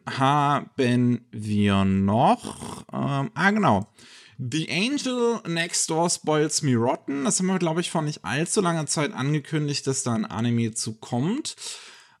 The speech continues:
Ähm, jetzt haben wir ein paar mehr Infos zumindest noch mal dazu.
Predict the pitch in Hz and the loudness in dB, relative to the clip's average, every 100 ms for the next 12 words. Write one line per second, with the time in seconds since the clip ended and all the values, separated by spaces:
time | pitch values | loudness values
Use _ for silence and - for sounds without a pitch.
0 | - 156 165 170 165 160 160 160 165 165 | -4 2 4 4 4 2 0 0 2 2
1 | 160 - - 131 147 220 - - - - | 0 -4 -4 -2 0 2 0 0 -2 -4
2 | - 135 160 190 180 170 139 - 160 165 | -8 -6 0 2 2 2 -2 -6 0 2
3 | 196 190 151 139 147 185 262 - 294 277 | 4 4 4 2 0 -2 -2 -4 -4 -2
4 | - - 233 339 - 262 247 240 226 - | -2 0 0 -2 -2 0 2 2 0 0
5 | 262 254 269 262 | 0 0 -2 -2